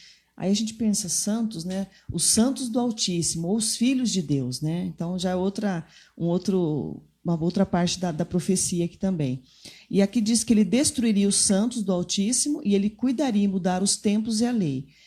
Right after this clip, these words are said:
Então é interessante. E ele, e os santos seriam entregues na sua mão por um período, né? E até a, a, a, o próprio texto aqui diz, né? Um tempo, dois tempos e metade de um tempo. É um outro aspecto da profecia aqui também, né? Que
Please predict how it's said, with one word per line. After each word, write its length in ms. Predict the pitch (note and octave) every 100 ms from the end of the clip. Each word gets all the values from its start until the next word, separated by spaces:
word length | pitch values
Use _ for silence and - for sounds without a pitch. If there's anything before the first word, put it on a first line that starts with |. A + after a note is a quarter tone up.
| _
Então 160 | - F#3+
é 40 | F#3+
interessante. 600 | G#3 G#3+ - E3+ E3+ -
E 160 | G3 G3
ele, 220 | G#3+ G#3+
e 40 |
os 100 | A3+
santos 360 | - G#3 A3 A3
seriam 200 | A3+ A#3+
entregues 460 | B3 G#3 F#3+ G3
na 80 | G3
sua 220 | - F#3+
mão 180 | F#3 G3+
por 160 | G#3+ A#3
um 80 | A3
período, 640 | C4+ B3 A3 G#3+ D3 D3 D3
né? 240 | E3 F3 G#3 - - - -
E 140 | - F3+
até 240 | F3 A3
a, 120 | A#3
a, 920 | - E3+ E3 E3 - D#3+ D#3+ D#3 D3+
a, 40 | D3+ D#3 D#3 - _
o 360 | - E3 D#3+ D#3
próprio 360 | - F#3 G3+ G#3+
texto 340 | G#3+ F#3 F#3
aqui 160 | F#3 G#3+
diz, 260 | G3+ F#3+ E3+
né? 160 | F3 -
Um 140 | G3
tempo, 600 | G3 G#3 A#3 D4 F4 F#4
dois 340 | F#3+ G3 G3 -
tempos 480 | G3+ G#3+ B3+ C#4 A#3+
e 60 |
metade 500 | A#3 A3 A3 G3 F3+
de 100 | F3+
um 80 | G#3+
tempo. 420 | G#3+ D3 C3 C3+ - - - - _
É 100 | E3+
um 40 |
outro 400 | F3+ G#3 A3+ A#3
aspecto 520 | G3+ - - F#3+ -
da 120 | F#3+ G#3
profecia 640 | G3+ F#3+ A3 G#3+ F#3+ F#3
aqui 120 | F#3
também, 440 | - G#3+ F#3 D3 C#3+
né? 160 | D3+
Que 380 | D3+ - D#3 D3+